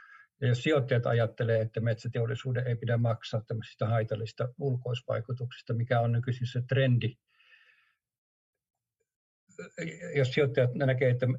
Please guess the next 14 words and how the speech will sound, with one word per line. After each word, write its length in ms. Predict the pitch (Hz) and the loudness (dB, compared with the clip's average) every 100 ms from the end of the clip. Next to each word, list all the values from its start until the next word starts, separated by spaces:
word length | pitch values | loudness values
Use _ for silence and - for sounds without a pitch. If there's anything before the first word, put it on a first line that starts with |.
| - | -2
niistä 260 | 135 127 | 0 0
pitää 280 | 123 127 131 | 0 2 4
maksaa, 480 | 131 127 - - 110 | 4 2 0 -6 -6
jos 160 | 113 117 | -6 -6
niitä 220 | 113 107 | -4 0
heikennetään, 640 | 120 110 110 117 - 123 - _ _ _ - | 0 0 -2 -4 -6 -8 -10 _ _ _ -4
niin 120 | 135 | -2
si-, 140 | 127 - | -2 -4
silloin, 420 | 143 131 123 123 - | 0 2 2 0 -4
niin 360 | - 175 139 123 | -12 -4 -2 0
kuin, 180 | 123 123 - _ | 0 -2 -4 _
vaikutuksia 580 | 131 131 123 123 123 120 | 0 2 0 -2 -2 -2
rupeaa 280 | 110 117 113 | -2 -2 -2
tulemaan 540 | - 117 107 104 107 | 0 0 0 -2 -4